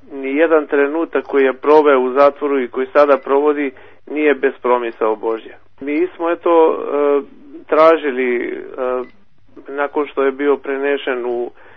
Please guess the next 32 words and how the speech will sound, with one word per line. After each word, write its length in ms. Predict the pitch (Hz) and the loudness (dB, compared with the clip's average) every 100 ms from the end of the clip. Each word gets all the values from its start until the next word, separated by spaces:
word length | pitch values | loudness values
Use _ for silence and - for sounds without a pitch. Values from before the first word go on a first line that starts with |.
| - - | -20 -14
zatvor 480 | - 127 139 135 135 | -8 0 0 0 -4
Idrizovo, 520 | 127 127 139 135 156 | -4 -4 -4 -2 -2
pošto 440 | 147 139 135 127 123 | 0 -4 -4 -6 -6
kad 180 | - 127 | -4 -6
je 100 | 131 | -4
bio 220 | 131 139 | -2 0
u 80 | 131 | -2
pritvoru 500 | 127 135 139 143 143 | -4 -8 -6 -4 -4
nismo 460 | 139 156 147 151 139 | -4 -8 -8 -4 -4
imali 280 | 135 135 127 | -2 -2 -4
prava 440 | 135 143 135 120 | 0 2 2 0
posete, 540 | - 123 - 135 165 165 - - - - | -2 -6 -6 -4 -4 -4 -10 -20 -20 -10
i 180 | 139 135 | -8 4
sada 280 | 165 175 175 | 4 6 6
nam 200 | 175 165 160 160 156 156 | 4 0 -2 -4 -6 -2
nisu 440 | 165 185 180 156 | 0 0 -2 -6
dovoljno 520 | 147 170 170 156 151 | 2 4 4 2 2
objasnili 600 | 143 147 156 156 160 147 135 | 2 6 4 4 -4 -6 -4
kako 320 | 175 165 170 | -2 -2 -2
možemo 420 | 156 151 151 147 | -2 -2 -2 -4
mi 220 | 143 156 143 | -4 -2 -2
da 100 | 127 | -2
ga 120 | 120 - | -2 -2
posetimo. 600 | 120 - 120 113 110 104 - - - - - - - - | -4 -4 -8 -8 -10 -12 -16 -20 -20 -20 -20 -20 -20 -10
Jer 380 | 139 139 139 131 | -8 0 2 4
je 420 | 131 131 127 123 - - | 2 2 2 2 -4 0
poseta 400 | 147 156 151 151 | 2 2 -2 -2
bila 280 | 139 156 151 | 0 0 2
dozvoljena 600 | 139 147 160 160 151 143 | 2 0 0 -2 -2 -2
samo 260 | - 165 160 | 0 2 0
za 160 | 151 147 | -2 -2
njegove, 580 | 147 147 143 135 131 | -2 0 2 2 2